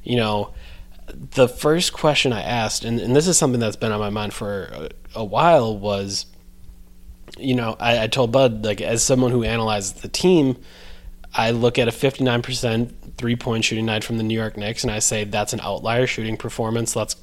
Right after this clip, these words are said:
move on to the next one." As a coach who obsesses over how his team should play, I assume you can't do that, uh, that you are thinking about other things. So,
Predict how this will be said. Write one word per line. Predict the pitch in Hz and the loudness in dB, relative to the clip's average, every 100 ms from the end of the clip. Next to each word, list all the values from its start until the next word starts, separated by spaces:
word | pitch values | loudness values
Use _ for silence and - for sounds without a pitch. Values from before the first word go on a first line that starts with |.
| - - | -12 -4
move | 113 107 | -2 -2
on | 104 | -2
to | 98 | -4
the | 98 | -2
next | 151 185 - | 0 0 0
one." | 123 113 110 - - - - - - - - - | 0 0 -2 -6 -12 -18 -18 -18 -20 -20 -20 -2
As | - 127 120 113 110 - - | 4 4 4 0 -4 -6 -4
a | 120 | -4
coach | - 135 127 - - | 4 6 6 4 0
who | 131 143 | 2 4
obsesses | 123 - 135 127 139 131 | 4 6 6 6 4 6
over | 123 117 120 | 6 6 4
how | 123 117 | 6 6
his | 117 | 4
team | - 120 | 2 0
should | 117 104 | 0 -4
play, | - 170 170 139 | 6 8 10 8
I | 113 | 6
assume | 120 - 143 135 120 | 2 2 4 4 4
you | 123 127 | 2 0
can't | - 123 113 | 0 0 2
do | 143 156 | 4 4
that, | 113 104 104 - - - 107 | 4 2 0 -8 -12 -8 0
uh, | 110 110 | 2 6
that | 117 110 | 6 6
you | 123 127 | 6 8
are | 120 | 6
thinking | - 131 127 123 | 6 4 6 6
about | 113 113 110 113 - - - - | 8 8 8 4 -4 -14 -8 2
other | 123 143 | 4 4
things. | 135 147 151 135 123 | 6 8 10 10 8
So, | - 131 113 113 | 8 10 8 6